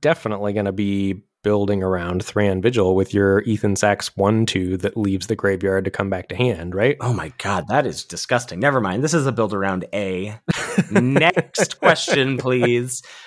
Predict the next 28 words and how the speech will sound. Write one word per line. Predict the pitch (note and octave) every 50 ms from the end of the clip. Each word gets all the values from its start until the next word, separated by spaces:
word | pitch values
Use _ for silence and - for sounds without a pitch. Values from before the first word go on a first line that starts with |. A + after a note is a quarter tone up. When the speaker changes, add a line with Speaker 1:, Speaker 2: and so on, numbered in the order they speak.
| - -
Speaker 2:
What | D#3 F3+
do | B3+
you | C4+
think | D4 C#4 B3
about | A3+ G3 F3
this | E3+ D3+
next | D3 C3+ B2+ -
one? | A#2+ G#2+ G2+ G#2
Lauren, | A2 B2 C#3+ E3 F3+ F3+ F#3 F#3 F3+ - B2+
Disciple | C3 B2 - - C3 B2+ B2+ B2+ D3 C3
of | A2 -
History. | - A#2+ B2 - - F2 E2+ D#2+ D2 D2
Three | - - C#3
and | D3+ D3+
a |
white | D3 C3+ -
for | -
a | A#2 A2+
three | - - C#3 C3+
three | - C3 C3+ C3 C3 C3 B2+ - - - _ _ -
legendary | A#2+ C3 B2+ C3+ C#3 C3 B2 B2 A#2
creature, | A#2+ - C3+ B2 - - A#2+
human | A#2 - - C3+ C3+ B2
artificer | E2+ F#2+ A2+ A2+ A#2 - B2 A#2 - B2 A2+
at | G2+ -
uncommon. | - A#2+ C3+ B2+ - - C#3+ C#3+ C#3+ D3 C#3+ C#3+ C#3+ D3 _ - - - _ -
When | A#2+ B2 A#2+ B2
it | C#3 F#3 G#3 - - - -